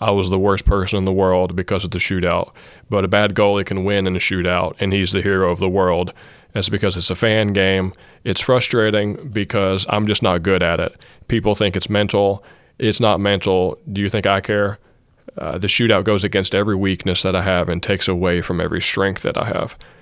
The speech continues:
So that's pretty interesting. As a goalie, he went on to, uh, basically proposition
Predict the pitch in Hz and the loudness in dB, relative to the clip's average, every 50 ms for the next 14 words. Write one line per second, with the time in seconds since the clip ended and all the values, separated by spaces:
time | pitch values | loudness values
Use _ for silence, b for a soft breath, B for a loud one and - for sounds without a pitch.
0 | b b b b b b _ _ _ _ _ - - - 107 98 90 101 98 - | b b b b b b _ _ _ _ _ -8 -4 -2 0 0 2 0 -2 -2
1 | - 127 117 - 113 107 - 120 107 - 117 110 104 - - 110 110 104 107 92 | -2 -2 -2 -2 -2 0 0 0 0 0 -2 -2 -2 0 2 2 2 2 2 2
2 | 120 120 113 123 131 127 131 123 120 120 131 131 117 104 - 113 107 104 98 82 | 2 2 2 2 2 2 2 2 2 2 2 0 0 -2 -2 -2 0 0 0 0
3 | 92 95 95 95 - - _ _ _ _ - 120 131 - - 117 104 101 95 - | 2 0 0 -2 -4 -8 _ _ _ _ -2 -2 -2 0 0 0 0 0 0 2
4 | - 113 110 - 104 90 - 104 104 104 - - 95 87 85 95 | 2 2 2 2 0 -2 0 0 0 0 0 0 -2 -2 -2 -4